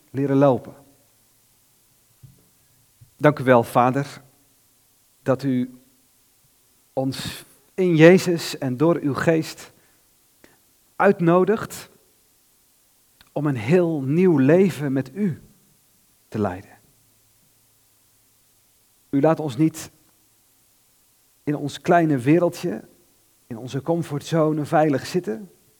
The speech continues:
maar u daagt ons uit om, om stapjes te zetten, nieuwe, eh, werelden te verkennen, u te ontwaren in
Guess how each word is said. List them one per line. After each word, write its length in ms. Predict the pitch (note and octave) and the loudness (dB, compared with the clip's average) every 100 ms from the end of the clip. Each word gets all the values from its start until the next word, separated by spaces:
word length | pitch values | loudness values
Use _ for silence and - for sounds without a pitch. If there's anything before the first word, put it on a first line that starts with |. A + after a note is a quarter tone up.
| _ | _
maar 100 | - | -14
u 120 | D3+ B2 | -8 -2
daagt 340 | D#3+ E3+ - | 0 0 -4
ons 240 | D3+ D3 | -8 -6
uit 260 | E3 F3 F3 | -2 -2 -2
om, 220 | C#3 C#3 - _ _ _ _ _ _ _ _ | -6 -8 -10 _ _ _ _ _ _ _ _
om 140 | C3+ | -10
stapjes 760 | B2+ - G3+ - - E3 D#3 - | -8 -6 -6 -8 -10 -8 -6 -10
te 120 | D3 | -12
zetten, 480 | A#2 D3 F3 G#3 A3 _ _ _ _ _ _ _ _ | -4 -2 -2 -4 -18 _ _ _ _ _ _ _ _
nieuwe, 480 | D3 F3 D3 C3+ C3+ - - _ _ _ _ _ | -8 -2 0 -2 -4 -14 -20 _ _ _ _ _
eh, 220 | - G#2+ G#2 - | -16 -14 -14 -10
werelden 480 | A2+ D#3+ E3 C#3+ D3 | -2 0 0 -2 -4
te 120 | C#3+ | -6
verkennen, 600 | - - - E3 G3 G3 - _ _ _ _ _ | -10 -6 0 0 -2 -12 -18 _ _ _ _ _
u 180 | - A3 | -6 -6
te 260 | - C#3+ B2+ - - | -2 -4 -4 -12 -4
ontwaren 760 | D#3+ C#3+ C#3 E3 G#3 G3+ D#3 | -2 -2 2 2 4 2 2
in 300 | C#3 D3 C#3 | 0 -2 -4